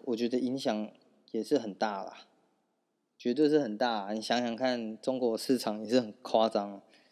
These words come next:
十一亿还十二亿还是十三亿？我记得好像是十三亿啊，十三亿人口，随便抓个一趴就是，好，不要抓一趴，一趴有点太少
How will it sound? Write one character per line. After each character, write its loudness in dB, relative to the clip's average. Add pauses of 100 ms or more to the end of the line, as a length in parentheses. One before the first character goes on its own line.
(200)
十 -6
一 2
亿 8
还 4
十 0
二 6
亿 -4 (100)
还 0
是 4
十 -6
三 2
亿？ -2 (1300)
我 2
记 6
得 12
好 8
像 8
是 -8
十 0
三 2
亿 0
啊， -6 (1000)
十 -2
三 6
亿 6
人 8
口， 6
随 -2
便 0
抓 2
个 2
一 -2
趴 -4
就 2
是， 0 (2250)
好， -6
不 -2
要 4
抓 0
一 2
趴， 0
一 -4
趴 -2
有 2
点 -6
太 -4
少 -10